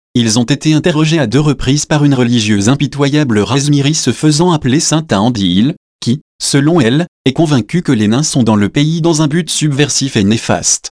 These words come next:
Roche, qu'ils connaissent uniquement sous le nom de le Muet,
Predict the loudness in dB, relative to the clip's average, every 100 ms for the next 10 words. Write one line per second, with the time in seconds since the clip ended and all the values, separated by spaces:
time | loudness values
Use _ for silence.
0 | _ _ -6 -4 -4 -6 -10 _ -4 -2
1 | 0 0 0 0 2 0 2 0 0 -2
2 | 0 2 2 2 0 0 2 2 0